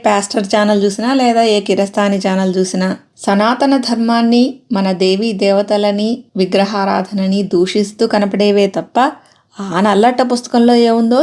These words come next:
చెప్పరు. ఎవరూ చెప్పకపోతే ఏం చేయాలి? మనమే తెరిచి చదివి చూడాలి కదా, అందులో అంత గొప్పదనం ఏముందో తెలుసుకోవాలి కదా. మరి రాముడిలాగా రావణ వధ చేసిన వీరుడో, కృష్ణుడిలాగా గోవర్ధనగిరిని ఎత్తిన దివ్య పురుషుడో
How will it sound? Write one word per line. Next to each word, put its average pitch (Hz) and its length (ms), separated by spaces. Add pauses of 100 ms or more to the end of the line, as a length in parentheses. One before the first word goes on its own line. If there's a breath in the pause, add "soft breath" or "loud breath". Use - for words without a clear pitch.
(120)
చెప్పరు. 208 400 (460)
ఎవరూ 196 300
చెప్పకపోతే 269 600
ఏం 240 240
చేయాలి? 240 360 (520)
మనమే 185 360
తెరిచి 254 360
చదివి 240 420
చూడాలి 226 340
కదా, 202 300 (300)
అందులో 180 360
అంత 180 360
గొప్పదనం 190 580
ఏముందో 196 300 (120)
తెలుసుకోవాలి 214 540
కదా. 185 160
మరి 165 240 (340)
రాముడిలాగా 185 800
రావణ 185 340
వధ 196 200 (120)
చేసిన 202 300
వీరుడో, 190 440 (360)
కృష్ణుడిలాగా 247 760 (140)
గోవర్ధనగిరిని 240 960
ఎత్తిన 214 260 (140)
దివ్య 185 340
పురుషుడో 190 640